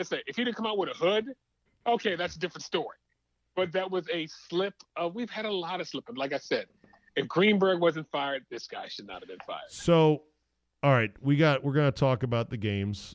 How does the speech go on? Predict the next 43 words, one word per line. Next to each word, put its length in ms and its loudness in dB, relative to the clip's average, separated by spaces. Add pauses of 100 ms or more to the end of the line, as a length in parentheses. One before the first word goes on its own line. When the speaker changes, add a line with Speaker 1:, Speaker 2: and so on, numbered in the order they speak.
(160)
Speaker 2:
Uh, 220 -6
for 160 -8
you 140 2
Speaker 1:
Yes. 100 4
Speaker 2:
Zabecast 520 4
listeners 460 2
who 80 0
are 80 0
like, 240 0
"Jesus, 600 -2
you're 120 -14
not 100 -10
gonna 120 -8
talk 200 -2
about 120 -2
the 60 -6
call 360 0
again." 260 0
Well, 120 2
yeah, 280 0
because 340 -2
I 80 0
got 220 -2
a 40 0
new 220 -2
guy 280 -4
every 220 0
day. 300 -2 (340)
Got 300 -6
Jay 240 2
today, 380 0
had 120 0
Andy 300 0
yesterday, 600 -2
and 100 -4
have 140 -4
Mister 320 -2
X 220 -4
later 220 0
in 80 0
the 60 -2
week. 260 0
But 140 -4